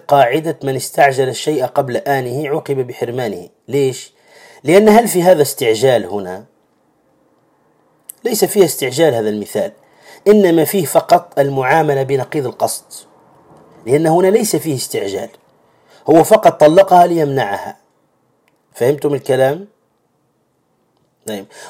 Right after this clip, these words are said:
وإن كان الاستعجال هنا من جهة أنه تعجل تطليقها قبل أن يموت،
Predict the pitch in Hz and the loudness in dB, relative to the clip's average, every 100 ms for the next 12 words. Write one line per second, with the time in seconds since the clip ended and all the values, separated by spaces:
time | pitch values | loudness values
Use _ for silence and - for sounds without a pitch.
0 | - 143 185 190 208 220 208 175 - - | 2 6 6 4 4 6 6 2 -2 -2
1 | 139 139 170 151 135 143 - 123 120 110 | -2 2 4 6 4 -4 -8 -6 -4 -6
2 | - _ - - 147 143 202 190 190 180 | -8 _ -20 -4 -2 2 4 4 4 -2
3 | 175 160 151 151 151 151 170 185 175 190 | 0 -2 -2 -2 4 6 8 6 6 6
4 | 175 - 151 156 147 135 131 151 - - | 6 2 -4 -2 -4 0 2 4 4 0
5 | 147 143 131 123 107 98 - | 0 -4 -2 -4 -4 -8 -10